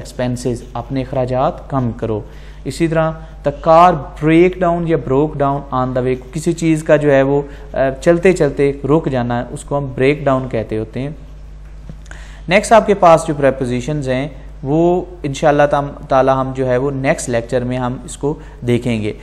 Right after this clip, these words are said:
तो अभी हम इसको एक, अ, quick सा हम इसको, अ, जो है वो, अ, आज हमने जो lecture पढ़ा है उसका हम एक quick सा देख लेते होते हैं कि हमने आज क्या पढ़ा। हमने देखा कि प्रीपोजिशंस हैं, प्रीपोजिशंस जो हैं वो हमारे syllabus में हैं, हमारे syllabus में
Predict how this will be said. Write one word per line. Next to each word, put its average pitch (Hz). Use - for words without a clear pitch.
तो 156
अभी 170
हम 190
इसको 170
एक, 160
अ, 151
quick 214
सा 160
हम 147
इसको, 139
अ, 127
जो 127
है 127
वो, 135
अ, 131
आज 147
हमने 143
जो 135
lecture 123
पढ़ा 127
है 123
उसका 123
हम 127
एक 127
quick 196
सा 147
देख 123
लेते 120
होते 120
हैं 135
कि 147
हमने 131
आज 123
क्या 127
पढ़ा। 120
हमने 139
देखा 151
कि 160
प्रीपोजिशंस 143
हैं, 135
प्रीपोजिशंस 156
जो 170
हैं 147
वो 160
हमारे 139
syllabus 139
में 160
हैं, 143
हमारे 127
syllabus 131
में 151